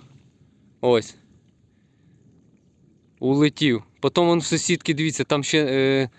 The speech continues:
зараз не видно, далі підійду. Вон, дивіться, бачите, аж дверку на сінувалі відкрило, вон, бачите? Це капець. І он до дерева зламало.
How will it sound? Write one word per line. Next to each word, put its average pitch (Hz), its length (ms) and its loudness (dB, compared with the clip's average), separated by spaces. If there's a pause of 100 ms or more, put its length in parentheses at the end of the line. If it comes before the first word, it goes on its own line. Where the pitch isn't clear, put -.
(360)
зараз 135 240 2
не 147 100 2
видно, 127 260 2
далі 120 320 -2
підійду. 107 420 -4 (460)
Вон, 131 160 0
дивіться, 143 380 -2
бачите, 127 580 2
аж 123 160 0
дверку 160 320 2
на 147 100 2
сінувалі 151 460 2
відкрило, 117 420 -4
вон, 104 180 -8
бачите? 110 380 -6 (960)
Це 135 160 -6
капець. 120 480 -4
І 131 80 4
он 143 100 2
до 151 120 4
дерева 139 400 0
зламало. 110 560 -2